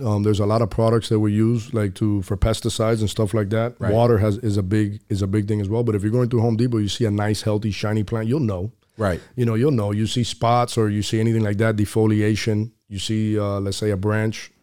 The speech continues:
Speaker 1: that has twenty leaves, but it's missing five. Don't pick that one.
Speaker 2: Okay.
Speaker 1: You know, that could be issues with water issues, not enough or too much or whatever. Rotting of the roots is basically what that is.
Speaker 2: Right.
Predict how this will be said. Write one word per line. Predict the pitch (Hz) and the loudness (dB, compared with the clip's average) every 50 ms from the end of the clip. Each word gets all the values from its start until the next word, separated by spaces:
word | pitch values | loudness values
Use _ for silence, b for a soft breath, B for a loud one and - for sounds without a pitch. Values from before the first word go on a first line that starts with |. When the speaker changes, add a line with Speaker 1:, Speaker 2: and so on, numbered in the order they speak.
| _ _ | _ _
Speaker 1:
that | - 107 98 95 | -6 -4 -2 0
has | 101 104 98 - | 0 -2 -2 -4
twenty | - - - 113 113 110 107 | -6 -4 -2 -2 0 0 0
leaves, | 107 113 113 120 113 | 0 0 -2 -2 -2
but | 110 110 104 | -2 -2 -2
it's | 98 85 107 | -2 -2 -2
missing | 107 110 - 110 101 92 | -2 -2 -2 -2 -4 -4
five. | - 107 104 101 107 120 123 - _ _ _ _ _ _ _ - | -4 -4 -2 -2 -2 -4 -6 -8 _ _ _ _ _ _ _ -4
Don't | 113 110 98 | -2 -2 0
pick | - 107 98 98 | 0 -2 -2 -2
that | 104 101 95 90 | -6 -6 -6 -4
one. | 98 110 117 113 _ - | -4 -6 -6 -6 _ -8
Speaker 2:
Okay. | 98 95 92 98 123 - - - | -8 -6 -4 -6 -6 -8 -8 -6
Speaker 1:
You | 117 113 | -4 -2
know, | 110 113 107 | -2 0 -2
that | 101 101 101 | -2 -2 -2
could | - 110 101 | -4 -2 0
be | 107 110 107 104 104 | 0 0 0 2 0
issues | 107 101 - 113 110 101 101 | 0 0 0 0 0 0 0
with | 107 107 104 98 - - | 2 2 0 0 -2 -2
water | 107 107 101 101 104 104 104 | -2 0 0 2 2 2 0
issues, | 104 104 - - 113 110 101 | 0 0 -2 -2 -2 -2 -2
not | 104 101 104 104 | -2 -4 -4 -2
enough | 98 101 107 110 - 107 | -2 0 -2 -2 -2 -4
or | 95 | -6
too | - - 113 | -4 -4 -2
much | 101 98 101 104 107 104 - 110 | -2 0 -2 -2 -2 -4 -4 -4
or | 104 | -2
whatever. | 101 98 104 107 104 | -2 0 0 0 0
Rotting | 95 95 104 101 104 104 107 107 | 0 0 0 0 0 0 0 0
of | 107 98 90 | -2 -2 -2
the | 101 92 | -2 0
roots | 98 117 120 101 - - - | 2 2 0 0 -2 -8 -12
is | 95 90 | -10 -8
basically | 90 98 95 92 - 101 98 98 | -6 -4 -4 -4 -4 -4 -4 -4
what | 92 92 90 87 | -4 -4 -4 -6
that | 98 92 90 87 | -6 -8 -6 -4
is. | 101 104 87 92 - - | -4 -4 -6 -8 -12 -10
Speaker 2:
Right. | 82 80 73 - | -8 -8 -8 -10